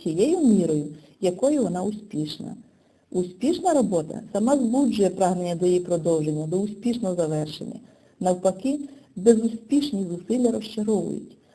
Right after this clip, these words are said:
роблять навчання непривабливим та навіть можуть навіяти неприязнь до нього. Але це не означає абсолютно виключення негативних емоцій.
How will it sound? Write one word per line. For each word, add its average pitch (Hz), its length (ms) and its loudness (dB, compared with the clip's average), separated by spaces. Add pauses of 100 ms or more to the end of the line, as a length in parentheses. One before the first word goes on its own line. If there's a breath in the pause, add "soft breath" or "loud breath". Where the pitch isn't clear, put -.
(140 soft breath)
роблять 214 340 4
навчання 190 380 -2
непривабливим 165 1000 -2
та 160 80 -2
навіть 160 320 -2
можуть 160 300 -6
навіяти 180 540 -2
неприязнь 175 680 -2
до 160 120 -2
нього. 151 340 -6 (320 loud breath)
Але 262 180 0
це 311 120 -6
не 330 120 -2
означає 330 440 0
абсолютно 190 500 0
виключення 175 460 0
негативних 180 540 0
емоцій. 156 480 -4